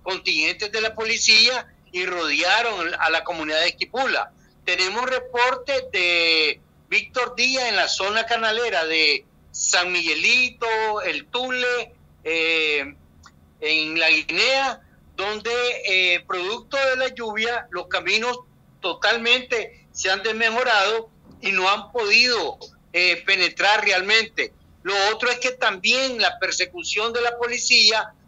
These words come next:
eh, sandinista no permite, ¿verdad?, las reuniones de manera formal, libremente, como está establecido en la Constitución Política de Nicaragua. Entonces,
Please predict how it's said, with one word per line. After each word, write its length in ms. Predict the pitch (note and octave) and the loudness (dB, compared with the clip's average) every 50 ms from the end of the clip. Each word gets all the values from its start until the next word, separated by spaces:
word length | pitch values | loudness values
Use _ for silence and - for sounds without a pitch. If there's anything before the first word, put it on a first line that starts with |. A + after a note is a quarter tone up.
| _ _ _ - | _ _ _ -4
eh, 340 | F3 F3+ F3+ F3+ F3 E3+ | -2 0 2 2 2 2
sandinista 760 | D#3+ - G3 G#3 G#3+ A3 A#3 A3 A3+ A#3+ A3+ A3+ - A#3+ G#3 | 2 2 0 0 2 2 2 2 2 0 -2 -2 -2 -2 -2
no 260 | G3 F#3+ G3 G#3 G#3 | -2 -2 -4 -6 -6
permite, 680 | - A#3+ A3 A3 A3 A#3+ C4+ C#4+ - - - D3+ C3 G#2+ - _ _ _ _ _ | -6 -6 -4 -4 -2 -2 -2 -2 -2 -4 -4 -4 -4 -6 -10 _ _ _ _ _
¿verdad?, 320 | - F3+ F3+ F3 G3 G3+ G#3+ | -4 -4 -2 0 0 2 2
las 180 | G#3+ G#3 G3 G3 | 2 2 2 0
reuniones 800 | G3 G3+ G#3+ G3+ G3 F#3 F3+ F#3 G#3 A3+ B3+ B3+ A#3+ A#3 - | 0 -2 -2 -4 -4 -4 -2 0 0 0 0 0 -2 -2 -4
de 120 | - G3 F#3 | -4 -4 -4
manera 400 | F#3 F3+ F3 F3+ F#3+ G#3+ G#3+ G#3+ | -2 0 0 0 0 -2 -4 -4
formal, 640 | - A3+ G#3 F#3 F3+ F3 F#3 G#3 A3 A3+ A3+ - - _ _ _ _ | -6 -6 -6 -6 -2 0 2 4 4 2 0 -4 -10 _ _ _ _
libremente, 760 | - F3+ G3+ G#3+ G#3+ G#3 G3 F#3 G3 G#3+ A#3 A3+ - A3+ G3+ - | -4 -2 0 0 0 0 0 2 2 2 2 2 0 -4 -6 -6
como 220 | - F#3+ F3+ F3 D#3+ | -6 -8 -8 -8 -6
está 120 | - - | -4 -4
establecido 640 | F#3 F#3+ - A3+ A3+ A3 G3+ - - A3 A3+ A#3+ B3 B3 B3 - - - - - - | -4 -2 -2 -2 -2 -2 -4 -4 -2 -2 0 0 -2 -4 -4 -8 -14 -20 -14 -10 -4
en 80 | G3+ | -4
la 100 | G3+ G3 | -2 -2
Constitución 720 | G3+ G#3+ G3+ - G#3 G3 - F#3+ F3+ F3+ - F#3+ F#3+ G3+ - | -4 -6 -6 -4 -6 -6 -6 -6 -6 -4 -4 -6 -6 -8 -8
Política 480 | A3 G#3+ G#3 G#3+ G#3 - - G#3+ A3 | -6 -4 -4 -4 -4 -4 -4 -2 -2
de 80 | G#3+ G#3 | -2 -2
Nicaragua. 640 | G#3 G3+ - E3 D#3+ F3+ G3 G3 F#3+ D#3+ B2+ G#2 - - - - - - | -2 -4 -2 -2 2 2 2 2 2 0 -4 -6 -8 -10 -20 -20 -20 -12
Entonces, 280 | _ - G#3+ G3 D#3 | _ -4 -2 -2 -2